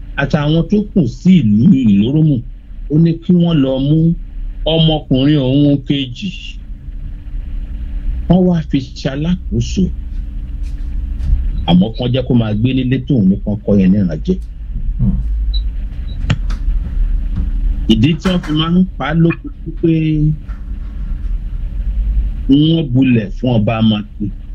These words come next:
Speaker 1: lóde Ìrànjẹ́.
Speaker 2: Hmm.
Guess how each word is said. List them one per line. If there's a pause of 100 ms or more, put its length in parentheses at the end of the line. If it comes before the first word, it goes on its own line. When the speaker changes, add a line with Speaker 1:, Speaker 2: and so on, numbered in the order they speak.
(100)
Speaker 1:
lóde
Ìrànjẹ́. (2000)
Speaker 2:
Hmm.